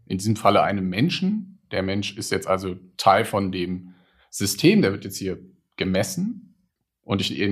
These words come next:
erfasse diese Vitalparameter und gebe die eben wieder in ein Informationssystem rein. So C P S gehen ja, also nicht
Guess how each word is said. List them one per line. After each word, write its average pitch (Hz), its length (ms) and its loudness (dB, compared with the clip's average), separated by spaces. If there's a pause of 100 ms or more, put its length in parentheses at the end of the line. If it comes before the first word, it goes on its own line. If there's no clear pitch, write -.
(140)
erfasse 101 380 0
diese 92 360 -4
Vitalparameter 143 880 2
und 104 140 -2
gebe 123 200 2
die 131 200 0
eben 123 240 0
wieder 131 180 6
in 117 80 4
ein 110 100 0
Informationssystem 104 1000 -2
rein. 110 500 -6
So - 100 -12
C - 160 -2
P 95 120 0
S 117 220 2
gehen 113 180 4
ja, 104 220 4
also - 160 -10 (140)
nicht 98 340 -4